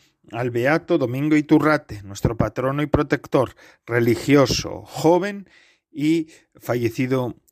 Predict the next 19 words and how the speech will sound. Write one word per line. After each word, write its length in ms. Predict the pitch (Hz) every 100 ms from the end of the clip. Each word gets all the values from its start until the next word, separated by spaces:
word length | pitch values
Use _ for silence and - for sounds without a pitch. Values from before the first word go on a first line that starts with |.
| _ -
a 400 | - 113 110 101
causa 300 | 110 123 120
de 60 | 117
una 160 | 117 117
enfermedad, 600 | 113 113 107 110 110 98 92 _ -
pero 320 | 101 95 95
cosa 340 | - 104 123
que 100 | 113
no 220 | 107 117
le 380 | 113 107 107 107
evitó 560 | 127 139 117 123 117 117 _ _ _ _ _ -
llegar 580 | 110 104 120 117 120 _ _ _ _ _
a 100 | 113
la 140 | 113
cota 340 | 101 135 127 117
máxima 520 | 120 127 - 117 113
de 100 | 107
la 120 | 107
santidad. 640 | 104 117 110 - 104 95